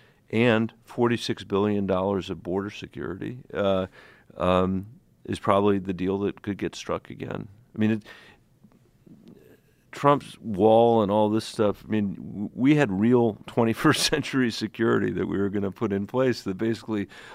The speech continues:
would allow us to see every single inch of the border and un-, understand who had come in and overstayed their visa and who needed to go back. And we have none of that because of the tyranny of the Freedom Caucus in the House.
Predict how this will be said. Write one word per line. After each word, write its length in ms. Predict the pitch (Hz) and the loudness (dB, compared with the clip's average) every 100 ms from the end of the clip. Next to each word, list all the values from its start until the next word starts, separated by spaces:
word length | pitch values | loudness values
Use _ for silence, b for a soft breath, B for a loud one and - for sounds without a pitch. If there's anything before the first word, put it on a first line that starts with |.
| B | B
would 140 | 110 | 2
allow 340 | 101 101 101 107 | 4 6 6 6
us 140 | 101 | 4
to 100 | - | -2
see 260 | 92 110 101 | -4 0 0
every 200 | 104 101 | 2 0
single 360 | - 107 95 95 | -2 -2 0 0
inch 220 | 98 - | -2 -6
of 60 | |
the 60 | 87 | -8
border 460 | 87 110 113 104 92 | -6 -2 2 2 2
and 180 | 95 | 0
un-, 180 | 95 104 - | -2 -4 -2
understand 800 | 104 95 90 - 110 107 104 95 b b b - | -2 -2 -6 -4 -2 2 2 0 b b b -4
who 180 | 123 113 | 4 4
had 100 | 92 | 4
come 240 | 107 98 | 2 2
in 140 | 98 98 | 2 0
and 100 | 90 | 0
overstayed 540 | 98 92 - 95 90 | 0 -2 -4 -4 -2
their 140 | 90 | -4
visa 360 | 85 92 90 98 | -4 -6 -4 -4
and 200 | 92 90 | -4 -4
who 300 | 95 98 95 b b b | -4 -2 -4 b b b
needed 300 | - 92 87 | -6 -4 -6
to 100 | - | -8
go 160 | 85 87 | -6 -4
back. 400 | 80 98 107 107 | -2 -2 -2 -4
And 140 | 90 | -4
we 120 | 92 95 | -2 0
have 160 | 92 | -2
none 260 | 90 98 110 | 0 2 2
of 120 | 85 | 0
that 260 | 85 85 87 | -4 -6 -8
because 580 | 90 - 87 87 85 - b b b b b | -12 -4 -2 -2 -6 -14 b b b b b
of 380 | - 87 87 85 | -4 -2 -2 -6
the 260 | 87 82 85 - | -8 -8 -10 -14
tyranny 380 | - 92 87 | -8 -6 -4
of 60 | 85 | -8
the 60 | 80 | -10
Freedom 320 | - 98 85 | -10 -10 -10
Caucus 440 | - - - - | -12 -14 -14 -16
in 60 | 78 | -14
the 80 | 82 | -14
House. 480 | 95 92 - - | -12 -14 -14 -20